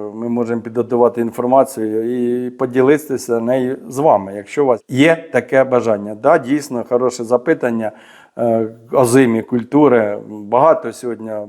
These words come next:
цікавиться цим. Тому, будь ласка, пишіть в коментарях, і ми, е, або підготуємо інформацію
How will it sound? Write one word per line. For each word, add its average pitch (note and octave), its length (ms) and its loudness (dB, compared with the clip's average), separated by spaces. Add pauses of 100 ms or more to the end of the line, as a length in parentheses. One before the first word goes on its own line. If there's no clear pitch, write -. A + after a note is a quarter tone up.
(420)
цікавиться B2 640 2
цим. A2 280 -6
Тому, F#3 340 -8
будь D#3+ 180 -14
ласка, D#3 360 2 (520)
пишіть D3+ 420 0
в - 60 -12
коментарях, C3+ 760 4
і A2+ 220 -4
ми, B2 180 -4
е, A2+ 800 -8
або A#2+ 160 -2
підготуємо B2+ 600 2
інформацію D#3 640 0